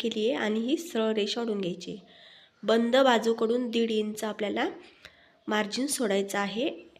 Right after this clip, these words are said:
आणि त्याच्या समोर आपल्याला जी बाहीची टिक मार्क आहे ती करून घ्यायची आहे.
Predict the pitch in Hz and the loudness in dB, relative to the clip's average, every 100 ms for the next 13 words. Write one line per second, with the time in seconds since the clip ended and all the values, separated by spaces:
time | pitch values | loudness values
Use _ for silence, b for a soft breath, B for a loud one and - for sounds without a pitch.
0 | - 208 214 349 - - 240 269 294 - | -8 -2 0 0 0 -2 0 0 -2 0
1 | 254 277 254 247 220 214 220 208 214 214 | 4 4 4 2 0 0 0 0 0 -2
2 | - 247 - B B B B B _ _ | 0 -2 -2 B B B B B _ _
3 | _ _ _ _ _ _ _ _ 240 233 | _ _ _ _ _ _ _ _ -6 -2
4 | 220 214 208 196 294 320 240 202 196 185 | -2 -2 -2 -2 -2 0 0 0 0 -2
5 | 180 - 175 - - | -4 -4 -6 -8 -18